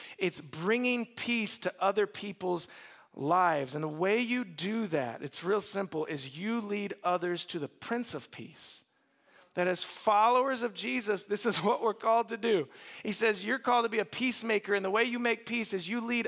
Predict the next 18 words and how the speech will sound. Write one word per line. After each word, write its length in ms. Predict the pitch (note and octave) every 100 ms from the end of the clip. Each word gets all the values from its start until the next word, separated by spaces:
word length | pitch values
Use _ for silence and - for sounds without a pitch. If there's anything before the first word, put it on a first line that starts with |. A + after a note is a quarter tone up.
| -
others 380 | G#3+ G#3 F#3+ -
to 120 | D#3+
Jesus. 640 | D3+ F3 C3+ G#2 - - - _ _ - -
You 140 | F#3 A3
lead 180 | A#3
others 360 | G#3+ G#3+ G#3+ G3
to 80 | G3
the 80 | F3+
Prince 380 | - G#3+ G#3+ -
of 220 | F3+ -
Peace. 260 | G#3+ F#3 - - -
Jesus 380 | E3 C4+ C4+
did 180 | - G#3
this 160 | G3 G#3
on 100 | G3
a 60 |
regular 280 | G3 G#3 G#3
basis. 460 | G#3+ A#3 - C3+